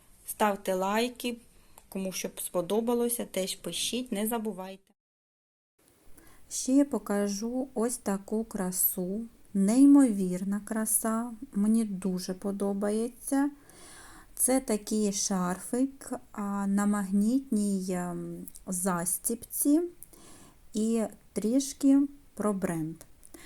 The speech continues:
Бренд називається Lady Crow.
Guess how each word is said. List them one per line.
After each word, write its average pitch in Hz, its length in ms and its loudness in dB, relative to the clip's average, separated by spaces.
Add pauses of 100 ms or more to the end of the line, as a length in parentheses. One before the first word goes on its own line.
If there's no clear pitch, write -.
(200)
Бренд 220 440 2
називається 233 800 2
Lady 208 420 2
Crow. 185 460 0